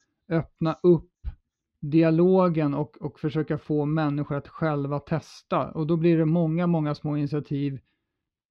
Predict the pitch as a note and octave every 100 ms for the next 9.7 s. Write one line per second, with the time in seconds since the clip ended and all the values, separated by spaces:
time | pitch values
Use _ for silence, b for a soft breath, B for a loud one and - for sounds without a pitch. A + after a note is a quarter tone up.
0 | - D3 C3 - D3+ D3+ E3+ D3 B2 C#3+
1 | - C#3+ C#3+ D3 C#3 D3 C3+ - _ _
2 | _ _ D#3 C#3 D3 C#3+ C3 D3+ C#3 -
3 | D3+ C#3 - E3 D3+ - D#3+ C3+ D3+ -
4 | - F3 D#3+ D#3 D3+ C3 B2+ C3+ C3 -
5 | D#3 C#3 C#3+ B2+ D3 C#3 C#3 C#3 D3 D3+
6 | D3+ C#3+ C3+ C3 - D#3+ D3+ C#3 - _
7 | _ _ D#3+ D3+ - D3+ B2+ F3+ C#3+ C#3
8 | D#3 D3 C#3+ D3 C#3+ D3+ E3+ D#3 - D3+
9 | D#3 F3 D#3 - - - -